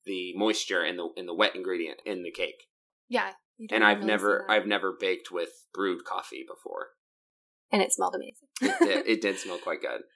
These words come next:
Speaker 1: And so the, this bake is pretty straightforward as far as difficulty. You're gonna mix your wet ingredients, you're gonna mix your dry ingredients. The, the couple extra steps are maybe adding, mixing together your crumb topping, mixing together your ribbon,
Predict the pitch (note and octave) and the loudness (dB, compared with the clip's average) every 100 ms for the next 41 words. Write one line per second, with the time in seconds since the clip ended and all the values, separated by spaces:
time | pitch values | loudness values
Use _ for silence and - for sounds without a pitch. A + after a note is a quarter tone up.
0 | _ A#2 A#2+ C3 B2 C3 - - D3 - | _ -2 2 4 6 4 4 -2 -2 4
1 | F3 G#3 F#3 G3 F3+ F3+ E3 C#3+ C3 A#2 | 4 4 4 8 8 8 2 4 6 8
2 | A2+ A2 G#2 A2+ G#2+ A2 G2+ G#2 G2 F#2+ | 8 6 4 6 4 2 -6 -2 -2 0
3 | F#2 F2+ - _ - A#2+ C3+ E3+ F3 F3 | 0 -2 -8 _ 0 4 6 6 6 6
4 | C3+ A#2 A2+ A2 G#2 G#2 F#2 F#2 A#2 C3 | 6 6 2 0 -2 -4 -8 -4 -2 -2
5 | C3 A#2 A2 G#2 G2 G2 G2 G2 F#2+ - | -4 0 0 -2 -4 -6 -6 -8 -8 -10
6 | - _ A#2 - - C3 - D#3 C#3+ C3 | -12 _ -4 -4 0 -2 -2 -4 0 0
7 | - B2 C3 A#2+ - A2 G#2+ G#2+ - G#2+ | 0 -2 0 2 2 2 2 2 6 8
8 | G#2 F#2+ C2+ - B2+ B2 B2+ A2+ A2 G#2 | 8 2 -4 -2 0 0 0 2 4 4
9 | G#2 A2 G#2 F#2+ F2+ F#2 F#2 G2+ - F2 | 2 2 2 2 0 0 -4 -6 -6 -4
10 | F#2 F2+ G2 A2+ C#3+ A#2+ F2+ F2 F#2 | -6 0 2 2 2 4 2 0 -8